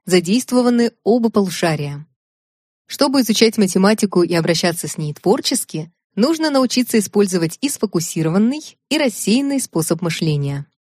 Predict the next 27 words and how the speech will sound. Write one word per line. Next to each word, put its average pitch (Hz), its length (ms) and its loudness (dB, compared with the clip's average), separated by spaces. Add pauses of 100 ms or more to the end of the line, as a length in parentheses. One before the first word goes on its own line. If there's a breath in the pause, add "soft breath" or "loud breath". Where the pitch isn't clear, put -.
(960)
Небольшой 190 480 2
пример 233 400 2
для 190 220 2
иллюстрации 208 580 0
разницы 185 540 0
между 190 260 0
сфокусированным 285 880 -2
и 269 180 -2
рассеянным 202 600 2
мышлением. 143 680 -4 (400)
У - 100 -4
вас 214 320 2
есть 277 300 -2
два 180 300 2
равнобедренных 208 800 2
прямоугольных 185 640 0
треугольника, 156 800 -2 (360)
и 196 80 0
их - 500 -2
нужно 277 380 0
сложить 175 400 -2
в - 80 -20
квадрат. 165 560 -4 (540)
Вы 254 160 0
легко 247 360 0
это 156 180 -2
сделаете. 151 720 -6